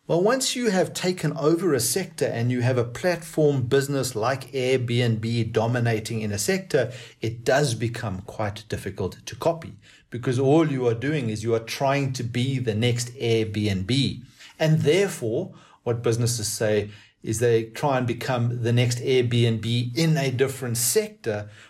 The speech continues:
which is because they can't copy the original mover in that market. The non-substitutional component is an interesting one, because often there are parts of a product that can be substituted out,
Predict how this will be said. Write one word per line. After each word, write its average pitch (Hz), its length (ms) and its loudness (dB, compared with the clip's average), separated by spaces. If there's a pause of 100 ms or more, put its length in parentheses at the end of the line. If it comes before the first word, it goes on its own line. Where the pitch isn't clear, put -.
(140)
which 123 320 0
is 120 640 2
because 127 680 0
they 131 160 0
can't 135 420 -4
copy 120 560 -6
the 120 320 0
original 123 480 2
mover 110 520 0 (120)
in 98 200 -4
that 92 220 -6
market. 78 460 -14 (520)
The 135 100 2
non-substitutional 160 1900 0 (340)
component 117 760 0 (540)
is 131 120 0
an 135 100 4
interesting 139 560 0
one, 85 240 -8
because 120 640 0
often 123 580 -2 (240)
there 131 260 2
are 139 300 0
parts 220 540 0
of 120 160 -6
a 113 40 2
product 113 600 -2
that 113 160 -2
can 127 140 -2
be 117 120 0
substituted 120 880 -2
out, - 380 -4